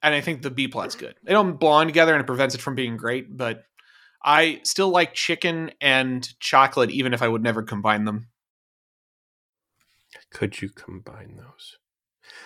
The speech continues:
Speaker 2: I'm
Speaker 1: I
Speaker 2: sure
Speaker 1: mean, you
Speaker 2: someone in the
Speaker 1: can.
Speaker 2: trauma support group will come up with a good combination. Like, yeah,
Speaker 1: Yeah,
Speaker 2: of
Speaker 1: like,
Speaker 2: course,
Speaker 1: I
Speaker 2: obviously.
Speaker 1: can see the post on Discord. It'll probably be from one of those godless heathen Australians.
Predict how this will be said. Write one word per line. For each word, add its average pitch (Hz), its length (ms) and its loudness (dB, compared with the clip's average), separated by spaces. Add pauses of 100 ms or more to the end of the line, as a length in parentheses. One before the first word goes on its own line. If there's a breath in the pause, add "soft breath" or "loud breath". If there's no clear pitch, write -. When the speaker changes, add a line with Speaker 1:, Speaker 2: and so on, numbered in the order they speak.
Speaker 2:
I'm 135 120 4
Speaker 1:
I 139 40 0
Speaker 2:
sure - 120 6
Speaker 1:
mean, 104 40 6
you 104 60 2
Speaker 2:
someone 123 200 4
in 117 60 4
the 123 60 4
Speaker 1:
can. 120 60 2
Speaker 2:
trauma 113 200 4
support 110 380 0
group - 180 -6
will 98 80 -2
come 101 220 -4
up - 100 -10
with 95 120 -6
a 92 40 -4
good 95 200 -8
combination. 92 520 -4
Like, 117 140 -2
yeah, - 120 -2
Speaker 1:
Yeah, 107 60 -8
Speaker 2:
of - 80 -10
Speaker 1:
like, 143 100 2
Speaker 2:
course, - 140 0
Speaker 1:
I 117 100 6
Speaker 2:
obviously. 160 240 0
Speaker 1:
can 113 100 -2
see 165 180 -4
the - 80 -2
post 135 320 -2
on 123 160 -6
Discord. 131 500 0
It'll 131 160 2
probably 123 340 8
be 120 140 0
from 120 200 0
one 117 100 4
of 110 60 -4
those 110 140 -2
godless 113 500 0
heathen 113 320 -10
Australians. 113 680 0